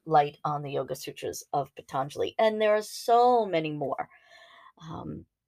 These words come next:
thank you so much for experiencing this episode with me. As I bring my hands together at the heart center in prayer position,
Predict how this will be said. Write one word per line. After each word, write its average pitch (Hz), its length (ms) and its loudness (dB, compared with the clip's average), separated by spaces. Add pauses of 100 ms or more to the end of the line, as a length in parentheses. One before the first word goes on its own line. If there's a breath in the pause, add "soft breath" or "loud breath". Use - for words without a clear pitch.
(760)
thank 214 260 8
you 180 320 0
so 180 160 -2
much 175 360 -2 (120)
for 160 640 0 (240)
experiencing 196 960 0 (420 soft breath)
this 190 280 0
episode 208 500 -2
with 208 200 -6
me. 294 260 -2 (800 loud breath)
As 190 160 4
I 180 80 8
bring 175 220 -2
my 175 120 2
hands 175 320 0
together 175 520 6
at 170 200 2
the - 80 0
heart 170 240 2
center 196 340 -4
in - 180 -4
prayer 170 240 6
position, 185 600 0